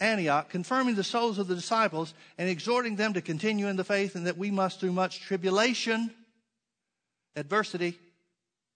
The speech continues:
"enter into the kingdom of God. And when they had ordained them elders in every church and prayed with them fasting, they commended them to the Lord on whom they believed." What happened the first time Paul was in Galatia? He got stoned and left for dead.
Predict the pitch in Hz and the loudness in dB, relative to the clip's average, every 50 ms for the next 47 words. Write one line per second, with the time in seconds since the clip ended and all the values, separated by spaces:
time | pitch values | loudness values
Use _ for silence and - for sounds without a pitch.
0 | _ _ _ _ _ _ _ _ _ _ _ _ _ _ _ _ _ _ _ _ | _ _ _ _ _ _ _ _ _ _ _ _ _ _ _ _ _ _ _ _
1 | _ _ _ _ _ _ - - 147 151 151 147 147 143 139 127 131 - 156 147 | _ _ _ _ _ _ -8 -6 -4 -2 -2 -2 -2 -2 -4 -8 -8 -8 -6 -4
2 | 143 139 135 131 120 113 120 113 104 101 95 87 - _ _ _ _ _ _ _ | -4 -4 -4 -6 -6 -6 -8 -8 -8 -8 -10 -14 -20 _ _ _ _ _ _ _
3 | _ _ _ _ _ _ _ _ _ _ _ _ _ _ - 110 113 113 113 113 | _ _ _ _ _ _ _ _ _ _ _ _ _ _ -16 -12 -10 -8 -6 -4
4 | 117 117 117 113 117 117 113 120 135 143 143 139 131 131 135 147 147 147 143 131 | -4 -2 -2 -2 -4 -4 -4 -4 -4 -4 -2 -2 -2 -2 0 -2 -2 -2 -6 -8
5 | - 139 131 135 131 131 127 - - 180 185 180 170 - 139 120 - 160 156 156 | -8 -8 -8 -8 -6 -8 -8 -6 -4 -2 -2 -2 -4 -6 -10 -10 -8 -6 -6 -6
6 | 143 131 139 131 - 147 143 139 - 160 156 156 156 156 - 165 160 156 156 - | -6 -8 -10 -8 -8 -8 -8 -8 -4 -2 -2 -2 -2 -4 -6 -8 -10 -10 -12 -16
7 | - - _ - 131 127 - 135 135 143 143 135 123 143 143 139 135 127 117 120 | -20 -20 _ -10 -10 -6 -4 -4 -4 -2 -4 -4 -4 -6 -6 -6 -6 -8 -8 -6
8 | 131 139 143 139 131 127 117 135 143 139 127 135 120 131 120 113 101 95 - _ | -6 -6 -6 -6 -6 -8 -6 -6 -6 -6 -6 -6 -6 -6 -6 -6 -8 -8 -12 _
9 | - - - _ - - 269 254 226 220 214 208 202 170 156 160 190 185 - - | -20 -20 -20 _ 0 0 0 2 2 0 0 0 -2 -6 -4 -4 -4 -4 -4 -2
10 | 190 180 175 - 180 175 175 175 160 139 147 165 151 151 147 147 143 127 - - | -2 -2 -2 2 2 2 2 2 -2 -4 -6 -6 -4 -2 -2 -2 -2 -4 -8 -12
11 | 95 - _ _ _ _ _ _ - 156 147 156 143 131 - - - 185 190 185 | -16 -18 _ _ _ _ _ _ -8 -6 -4 -4 -6 -6 -8 -4 -4 -2 -2 -2
12 | 165 139 131 143 151 147 - - 135 120 117 113 101 90 | -2 -2 -2 -4 -4 -6 -6 -12 -12 -8 -8 -10 -10 -10